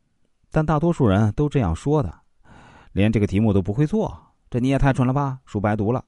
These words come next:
还不如喂个猪。”啊，这就是落在了人的身上，已经跟事情无关了。之前上班的时候啊，有个同事最喜欢说别人能力不行，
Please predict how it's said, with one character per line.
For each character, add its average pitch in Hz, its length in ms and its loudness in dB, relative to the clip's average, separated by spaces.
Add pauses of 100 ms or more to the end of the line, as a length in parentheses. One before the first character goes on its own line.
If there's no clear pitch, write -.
还 - 160 -10
不 87 80 -6
如 110 80 2
喂 110 100 4
个 92 120 -2
猪。” 120 160 -4 (520)
啊， - 120 -12 (180)
这 185 180 2
就 92 120 0
是 90 80 -2
落 101 200 0
在 87 120 -2
了 80 100 -2
人 71 400 -8
的 160 100 -2
身 73 220 -6
上， - 160 -14 (200)
已 104 180 0
经 131 180 -2
跟 143 160 0
事 123 160 -2
情 85 180 -2
无 80 80 -6
关 95 160 -2
了。 101 140 -6 (1120)
之 160 100 -2
前 139 220 0
上 135 160 0
班 135 140 0
的 113 80 0
时 80 100 -10
候 73 140 -10
啊， - 160 -18 (120)
有 76 120 -10
个 78 80 -12
同 82 160 -8
事 - 180 -8 (380)
最 107 200 6
喜 78 140 -4
欢 80 160 -4
说 80 160 -2 (160)
别 90 180 2
人 117 180 2
能 87 200 0
力 85 100 0
不 76 140 -6
行， - 180 -12